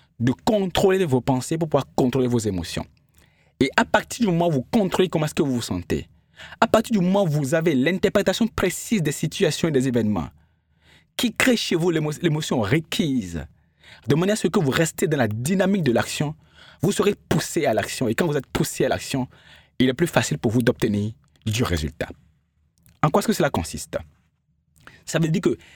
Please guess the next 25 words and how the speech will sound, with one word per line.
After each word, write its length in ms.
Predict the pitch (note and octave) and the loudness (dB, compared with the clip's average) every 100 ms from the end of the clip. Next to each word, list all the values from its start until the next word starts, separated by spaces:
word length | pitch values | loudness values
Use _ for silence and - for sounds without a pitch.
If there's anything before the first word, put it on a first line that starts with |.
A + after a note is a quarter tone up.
| - - | -8 -2
quelles 140 | B3+ | 0
que 120 | B3 | 0
soient 260 | A3+ - A3 | -2 0 0
les 60 | |
situations 640 | - - F#3 - F3 - A3+ | -2 -4 -4 -2 -2 -2 0
qui 120 | F3+ | 0
vont 140 | C3+ | 0
se 100 | - | -2
présenter, 520 | A#2+ G#2+ G2 F#2 D2+ - _ _ _ - - - | -2 -2 -2 -6 -8 -10 _ _ _ -20 -20 -4
vous 140 | A2+ | -2
décidez 880 | A#2 C3+ G#3 - - F#3 F#3+ G3 F3 - | 0 0 0 -4 -4 -2 0 0 -2 -2
d'interpréter 720 | E3 D#3+ F3+ - E3 - F3 | -2 0 0 0 -2 0 0
les 160 | C#3+ | 0
situations 680 | A2+ - C#3+ - A#2+ - D#3 - | -4 -8 -8 -4 -4 -4 -4 -2
à 80 | |
dessein. 380 | A2+ F2+ - D#2 - _ _ _ _ _ _ _ | -2 -2 -6 -10 -14 _ _ _ _ _ _ _
Ça 200 | - - | -10 -4
veut 60 | F#3+ | -2
dire 140 | B2 | -2
quoi ? 180 | - - - _ _ _ _ | -2 -4 -6 _ _ _ _
N'interprétez 800 | A#2 G#3 A3 G#3+ A3+ - A#3+ A#3+ - _ _ _ | 0 2 2 2 0 2 0 -2 -8 _ _ _
aucune 380 | G3+ - C4+ A3+ | 2 2 0 0
situation 680 | - - F3+ D#3 - F#3+ | -2 -4 0 0 0 -2
d'une 320 | F3 C3 F#3+ G3 | -2 0 2 2
manière 440 | E3 D#3 D#3+ E3+ | 0 0 -2 -4